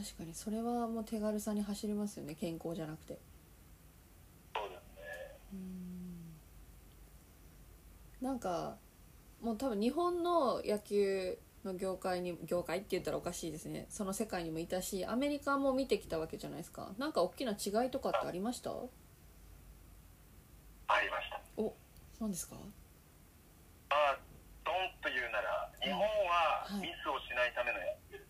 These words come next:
Speaker 2: ね。
Speaker 1: エラーをしないってことですか？
Speaker 2: エラーをしないためにっていうか、
Speaker 1: はい。はい。
Speaker 2: うん。こうしないためにこうするみたいな野球です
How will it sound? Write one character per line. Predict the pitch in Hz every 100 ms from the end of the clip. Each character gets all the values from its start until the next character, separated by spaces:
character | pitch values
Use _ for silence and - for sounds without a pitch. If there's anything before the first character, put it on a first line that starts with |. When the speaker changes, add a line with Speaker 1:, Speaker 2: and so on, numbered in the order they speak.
| -
Speaker 2:
ね。 | 605 - - - - - - - - - - - - - -
Speaker 1:
エ | 247
ラ | 262 202
ー |
を | 170
し | 156
な | 160
い |
っ | 151
て |
こ | 170
と | 131
で |
す | -
か？ | 127 - - - - - - - - -
Speaker 2:
エ | 147
ラ | 143 135
ー |
を | -
し | 135
な | 131
い | -
た | -
め |
に | -
っ | - - -
て | -
い | 190
う |
か、 | 175 170 - - -
Speaker 1:
は | 208
い。 |
は | 185
い。 |
Speaker 2:
う |
ん。 | 208 - - - - - - - - - - - - - - - - - - - - - - - - - - - - - - -
こ | - 147
う | 151
し | 147
な | 147
い | 143
た | 143
め | 123
に | -
こ | - 101
う |
す | -
る | 92
み | -
た | -
い | -
な | - -
野 | -
球 | -
で |
す | -